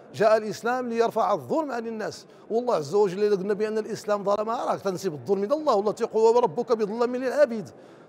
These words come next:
آه، إن الله لا يظلم الناس شيئا، فكيف ننسب الظلم إلى الإسلام؟ والإسلام جاء لرفع الظلم عن الناس بصفة عامة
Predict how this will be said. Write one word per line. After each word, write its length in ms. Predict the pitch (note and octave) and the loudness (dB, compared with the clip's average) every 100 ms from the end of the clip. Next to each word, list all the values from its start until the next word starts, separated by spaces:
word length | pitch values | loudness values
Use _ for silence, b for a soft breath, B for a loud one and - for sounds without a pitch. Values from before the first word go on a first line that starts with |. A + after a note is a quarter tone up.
| - | -4
آه، 240 | C4 C4 | -4 -2
إن 140 | A3 A3+ | -2 0
الله 220 | A3 A3 | 4 8
لا 100 | B3 | 8
يظلم 300 | G3 A3+ A#3+ | 8 4 0
الناس 240 | B3 A3 | 0 -2
شيئا، 400 | C4 C#4+ - A3 - - B B B | -4 -6 -4 -4 -6 -20 B B B
فكيف 300 | C#4+ - D#4+ | -4 -4 -4
ننسب 340 | D#4 C#4+ C4+ B3 | -4 -4 -2 -2
الظلم 360 | F#3+ E3+ B3+ | 0 0 2
إلى 200 | A#3+ A3+ | 2 2
الإسلام؟ 480 | A3 A3 B2+ G#3 G3+ | -2 -2 -4 -2 -2
والإسلام 380 | A3 G#3 - G#3+ | -4 -6 -4 -2
جاء 220 | F#3 A3+ | -2 0
لرفع 300 | G#3+ G#3+ E3+ | 2 2 2
الظلم 380 | G3+ C#3 G#3 G#3 | -2 2 0 0
عن 180 | G3 G3 | -2 -2
الناس 320 | G3 A3 F3 | -2 -2 -2
بصفة 520 | G3+ - F3 G#3 G3 | -4 -6 -6 -6 -4
عامة 340 | F#3+ F#3 F#3 | -2 -4 -6